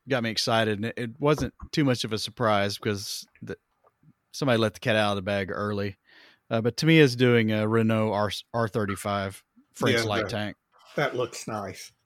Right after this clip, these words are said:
Speaker 1: In fact, somebody, one of the YouTubers has already built it.
Speaker 2: Oh,
Speaker 1: Somebody
Speaker 2: really?
Speaker 1: got some,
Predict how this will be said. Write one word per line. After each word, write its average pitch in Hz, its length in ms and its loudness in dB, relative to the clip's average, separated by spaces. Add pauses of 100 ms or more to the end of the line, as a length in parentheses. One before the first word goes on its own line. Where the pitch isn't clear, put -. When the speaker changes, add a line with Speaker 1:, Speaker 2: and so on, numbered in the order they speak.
Speaker 1:
In 143 80 -6
fact, 113 320 0
somebody, 113 600 2 (100)
one 127 140 -2
of 127 60 0
the 117 220 0
YouTubers 107 420 -2
has 107 140 -6
already 104 280 0
built 98 300 -8
it. 104 140 -8 (800)
Speaker 2:
Oh, 156 180 2
Speaker 1:
Somebody 120 260 2
Speaker 2:
really? 107 80 -2
Speaker 1:
got 107 180 -2
some, 104 380 -8